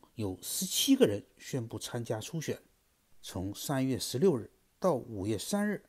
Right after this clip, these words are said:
在这将近四十五天的时间里，一共啊从十七个人淘汰到只剩下最后的三个人。按照这个时间顺序啊，这也就意味着二零二四年的总统大选将在二零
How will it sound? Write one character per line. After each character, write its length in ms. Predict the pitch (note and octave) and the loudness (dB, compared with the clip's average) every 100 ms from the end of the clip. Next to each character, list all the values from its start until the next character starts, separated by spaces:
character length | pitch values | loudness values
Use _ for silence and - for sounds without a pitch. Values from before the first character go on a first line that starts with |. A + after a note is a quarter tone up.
| - - - _ | -20 -20 -20 _
在 140 | - C#3+ | -4 0
这 120 | - | 0
将 280 | - F3+ F3 | 0 0 0
近 180 | D#3+ B2+ | -2 -6
四 280 | - C4 | -2 -2
十 160 | A#3+ - | -2 -4
五 200 | B2 D#2+ | -8 -10
天 160 | - B2+ | -6 -4
的 80 | |
时 160 | A#2 A2+ | -4 -2
间 200 | G2+ A2+ | 0 -2
里， 120 | G2 - - - - | -2 -12 -20 -18 -8
一 180 | F2+ | -6
共 200 | G2+ D#3 G#2 | -4 -2 -2
啊 140 | E2+ - _ - | -4 -12 _ -14
从 260 | - F#2 | -8 -6
十 220 | F#2 - B2 | -4 -4 -2
七 300 | - A#3 A3+ | 2 4 8
个 100 | F#3 | 8
人 200 | G2 - _ _ | 6 -2 _ _
淘 280 | - F2+ G2 | -4 -4 -2
汰 160 | C#3 | -2
到 240 | A#2 G#2 - - | 0 -2 -6 -12
只 200 | - D#2 | -8 -6
剩 220 | - A2 | -6 -6
下 180 | A2+ F#2+ | -6 -6
最 180 | - A#2+ | -8 -6
后 140 | A#2 | -6
的 80 | D#2+ | -6
三 280 | - D#3+ E3+ | -4 -4 -4
个 100 | A2 | -6
人。 100 | D#2+ - _ _ _ - - - | -8 -12 _ _ _ -20 -20 -6
按 120 | - F#3 | -2 0
照 100 | D#3 | 0
这 240 | - D#4 | 2 2
个 100 | A3+ | 2
时 200 | - - | -2 -2
间 120 | G2+ | -4
顺 220 | - G#2+ | -4 -6
序 200 | F2 - | -6 -4
啊， 180 | F#2 D#2 _ _ _ _ | -4 -4 _ _ _ _
这 160 | - G3 | -2 2
也 160 | G#2+ F2 | 2 0
就 140 | F#2 | -8
意 160 | G2+ G2+ | -6 -4
味 140 | F#2 | -4
着 200 | - - _ - - _ | -4 -12 _ -20 -20 _
二 220 | - G#3+ | 2 2
零 280 | B2 G2+ A2+ - | 4 0 -4 -10
二 220 | - G3 A#2+ | -2 0 0
四 220 | - C#4 | 0 4
年 120 | E3 | 4
的 120 | G2 | 2
总 180 | - G#2 | -4 -6
统 120 | G2+ | -6
大 160 | F#2 G2+ | -6 -4
选 220 | - G2 - - - - - | -4 -6 -10 -20 -20 -20 -2
将 200 | C3 G#2+ | -2 2
在 240 | B2+ - - _ | 0 -2 -6 _
二 260 | G#3+ G#3+ C3+ | 4 4 6
零 260 | A#2 A#2 | 2 0